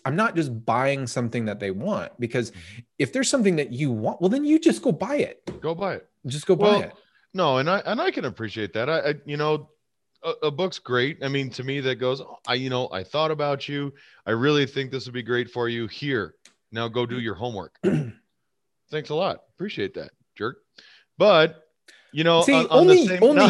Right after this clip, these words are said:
Speaker 1: you would think of
Speaker 2: <laughs> But no, I mean, um, so,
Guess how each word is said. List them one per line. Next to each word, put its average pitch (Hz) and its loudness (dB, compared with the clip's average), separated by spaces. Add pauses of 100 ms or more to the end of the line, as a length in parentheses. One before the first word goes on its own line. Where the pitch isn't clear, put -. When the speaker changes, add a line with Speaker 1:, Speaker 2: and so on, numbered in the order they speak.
Speaker 1:
you 269 8
would 156 6 (100)
think 226 6
of 190 4
Speaker 2:
<laughs> - 2 (400)
But 233 6
no, 254 6
I 147 2
mean, 170 0
um, 135 -2 (280)
so, 208 2